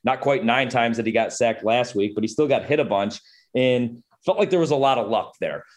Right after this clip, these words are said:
Also, terrible play calling down the stretch from Zach Taylor. He nearly got Joe Burrow killed in that game.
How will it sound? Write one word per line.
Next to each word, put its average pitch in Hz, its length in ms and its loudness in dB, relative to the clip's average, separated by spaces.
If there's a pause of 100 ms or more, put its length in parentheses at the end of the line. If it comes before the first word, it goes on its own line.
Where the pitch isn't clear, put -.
Also, 156 280 2
terrible 151 380 2
play 117 220 2
calling 98 320 -2
down 104 160 2
the 95 60 -2
stretch 113 280 0
from 98 160 -2
Zach 110 240 0
Taylor. 90 320 0
He 90 80 -2
nearly 107 320 2
got 98 180 0
Joe 101 180 0
Burrow 95 260 0
killed 104 320 0
in 80 80 -4
that 82 220 -4
game. 82 260 -2